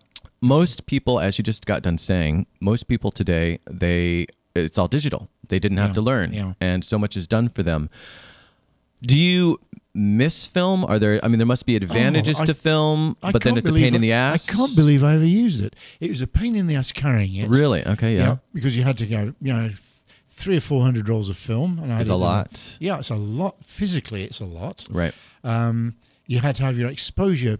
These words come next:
Speaker 2: right on the nail.
Speaker 1: Mm-hmm.
Speaker 2: If your exposure's off, you're screwed.
Speaker 1: Right.
Speaker 2: So you had to be very precise with exposure, which means you had, technique had to be honed. So it was really down. S-, you had to make sure that everything that you needed was in the frame.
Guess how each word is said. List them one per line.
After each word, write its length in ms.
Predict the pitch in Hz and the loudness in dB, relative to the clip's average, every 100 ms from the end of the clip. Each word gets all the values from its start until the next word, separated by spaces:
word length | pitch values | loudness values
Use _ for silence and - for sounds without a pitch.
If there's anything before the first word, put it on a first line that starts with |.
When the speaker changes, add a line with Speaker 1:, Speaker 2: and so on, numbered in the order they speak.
| - | -6
Speaker 2:
right 400 | 120 143 214 185 | -4 0 0 0
on 120 | 139 | 0
the 80 | 117 | 0
nail. 380 | 104 92 104 165 _ 95 | -2 -4 -4 -8 _ -12
Speaker 1:
Mm-hmm. 300 | 69 92 104 | -6 -4 -2
Speaker 2:
If 80 | 113 | -2
your 80 | 123 | -4
exposure's 560 | 131 160 170 135 123 | -4 0 2 4 4
off, 360 | 127 175 - - _ _ _ _ | 2 -2 -6 -18 _ _ _ _
you're 180 | 131 113 | -4 -4
screwed. 520 | - - 127 127 156 _ _ _ | -4 0 2 2 -2 _ _ _
Speaker 1:
Right. 220 | 87 87 - | -4 -2 0
Speaker 2:
So 120 | 139 | 0
you 120 | 127 | 2
had 140 | 123 | 0
to 60 | 101 | -2
be 120 | 117 | -2
very 280 | 107 147 180 | 0 0 0
precise 680 | - 143 - 156 147 170 - | 0 -2 0 -2 0 -2 -2
with 100 | 117 | -4
exposure, 640 | 123 - 127 113 101 113 | -4 -6 -2 -2 0 -2
which 200 | 147 143 | -4 -4
means 320 | 123 120 113 - - | -4 -4 -6 -14 -20
you 140 | - 110 - | -8 -8 -8
had, 140 | 143 - | -12 -10
technique 600 | - 160 143 135 180 - | -8 -6 0 4 4 2
had 220 | - 127 107 | -6 -8 -8
to 80 | 107 | -4
be 160 | 107 | -4
honed. 400 | 98 101 107 120 _ - _ _ | -2 -4 -4 -8 _ -20 _ _
So 240 | - 131 123 | -6 0 0
it 100 | 143 | 0
was 200 | 120 104 | -4 -2
really 340 | 117 131 110 | 0 2 2
down. 420 | 104 110 95 110 - - - - | 0 0 -2 -6 -10 -20 -20 -18
S-, 280 | - - _ - | -16 -18 _ -4
you 180 | 127 | 0
had 160 | 117 147 | 2 2
to 80 | 135 | 0
make 200 | 123 - | 0 -2
sure 300 | - 139 120 | -2 0 0
that 180 | 123 127 | -2 -2
everything 520 | 147 156 156 147 139 | 0 0 -2 -2 -4
that 80 | 147 | -4
you 100 | 120 | -2
needed 320 | 123 127 123 | 0 -2 0
was 160 | 117 110 | -2 -2
in 140 | 110 | -4
the 80 | 104 | -6
frame. 560 | - 117 120 143 170 | -8 -6 -2 -2 -4